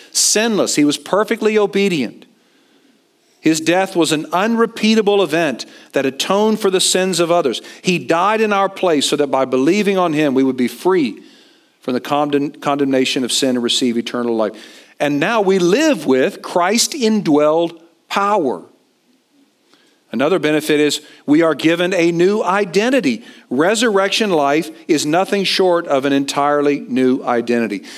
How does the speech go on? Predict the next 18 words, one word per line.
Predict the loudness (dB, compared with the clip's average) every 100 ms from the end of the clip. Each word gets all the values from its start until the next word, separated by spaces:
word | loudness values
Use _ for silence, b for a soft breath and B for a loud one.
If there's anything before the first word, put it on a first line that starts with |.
| B
Now, | -2 0
this | 0 0
may | -2 -2 0
not | -2 -2
mean | -2 0 2
much | 0 -2 -2
to | 0
some | 0 0
of | -2
you. | -6 -14 -16 _ _ _ _ _ _ _ _ _
You | -6
know, |
you've | -4 -4
been | -4
given | 0 0 2
a | 2
new | 2 2
identity. | 2 0 0 -4 -6 -12